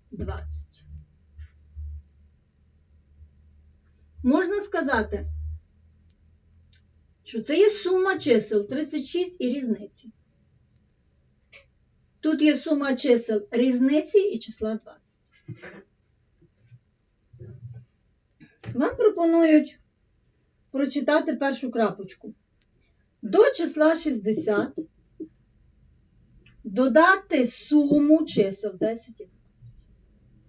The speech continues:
Друга крапочка. Число шістдесят збільшити. Тут було просто додати, тепер збільшити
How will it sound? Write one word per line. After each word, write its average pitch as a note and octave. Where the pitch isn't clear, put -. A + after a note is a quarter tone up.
Друга D4
крапочка. -
Число F#4+
шістдесят E4
збільшити. A3
Тут -
було C4
просто A#3+
додати, D4+
тепер A#3+
збільшити -